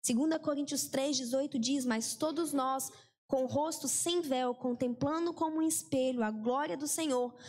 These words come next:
somos transformados na mesma imagem, de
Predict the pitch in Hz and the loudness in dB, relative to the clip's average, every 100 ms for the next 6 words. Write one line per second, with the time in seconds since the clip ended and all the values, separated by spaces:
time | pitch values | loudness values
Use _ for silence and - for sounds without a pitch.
0 | - - 269 269 262 - - 359 403 - | -8 -2 0 0 -4 -2 0 0 0 0
1 | 339 311 277 269 240 226 233 240 269 320 | 0 2 2 0 -2 0 0 0 2 2
2 | 302 330 302 247 240 233 220 202 - - | 2 2 2 2 2 0 -2 -4 -6 -16
3 | - | -4